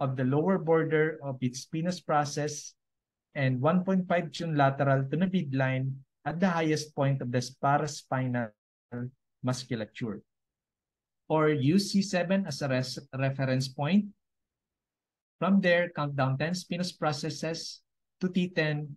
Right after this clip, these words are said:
and locate bladder nineteen. One point five June lateral to the lower border of its spinous process,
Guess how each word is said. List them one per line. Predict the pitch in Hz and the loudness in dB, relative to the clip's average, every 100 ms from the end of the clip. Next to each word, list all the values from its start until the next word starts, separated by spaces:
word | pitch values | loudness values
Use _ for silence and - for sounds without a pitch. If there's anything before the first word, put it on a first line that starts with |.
| - | -4
and | 170 202 | 2 2
locate | - 151 147 139 | 2 -2 0 0
bladder | 139 135 135 | 2 2 2
nineteen. | 113 107 - 120 101 - _ _ _ _ _ _ _ _ _ _ _ _ _ _ _ _ _ - | 0 -2 -2 -2 -2 -8 _ _ _ _ _ _ _ _ _ _ _ _ _ _ _ _ _ -2
One | 151 175 | 0 2
point | 185 185 180 | 2 2 2
five | 180 180 - | 0 0 0
June | 196 190 | 4 4
lateral | 156 139 147 147 | 4 2 0 0
to | 139 | -2
the | 135 | 0
lower | 131 147 175 170 | 2 2 0 0
border | 165 160 165 165 151 | 0 0 0 -2 -4
of | 131 | -6
its | 135 - - - - | -8 -8 -12 -12 -16
spinous | _ - - 151 165 - | _ -18 -6 -4 -2 -6
process, | - 123 104 131 110 - - | -6 -6 -2 -4 -4 -8 -16